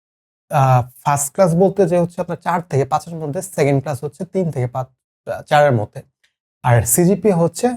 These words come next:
থ্রি থেকে ফোর পর্যন্ত হচ্ছে ফার্স্ট ক্লাস, আর হচ্ছে তার নিচে হচ্ছে সেকেন্ড ক্লাস, হ্যাঁ? এখন হচ্ছে অনেকের তিন বছরের ডিগ্রি থাকে, ওই ডিগ্রি থাকলে ওই জায়গায় হচ্ছে আপনার ফোর আর হচ্ছে থ্রি,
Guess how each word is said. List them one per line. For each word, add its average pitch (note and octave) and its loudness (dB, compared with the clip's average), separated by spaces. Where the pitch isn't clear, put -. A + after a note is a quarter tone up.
থ্রি F3 0
থেকে F#3+ 4
ফোর D#3+ 0
পর্যন্ত F3 -2
হচ্ছে F3 -2
ফার্স্ট - -6
ক্লাস, G3+ -4
আর C3+ 4
হচ্ছে B2+ 0
তার C3+ 0
নিচে C3+ 2
হচ্ছে B2+ -2
সেকেন্ড A2 -2
ক্লাস, - -20
হ্যাঁ? A3 -10
এখন D#3 2
হচ্ছে F#3 2
অনেকের F3+ 2
তিন B3 4
বছরের D3+ 4
ডিগ্রি B2 2
থাকে, B2+ -4
ওই E3+ 4
ডিগ্রি C#3 4
থাকলে F3 -2
ওই D3+ 4
জায়গায় D3 4
হচ্ছে C3 0
আপনার C3+ -4
ফোর F#3 0
আর A#2+ 2
হচ্ছে A#2+ 0
থ্রি, G2+ -2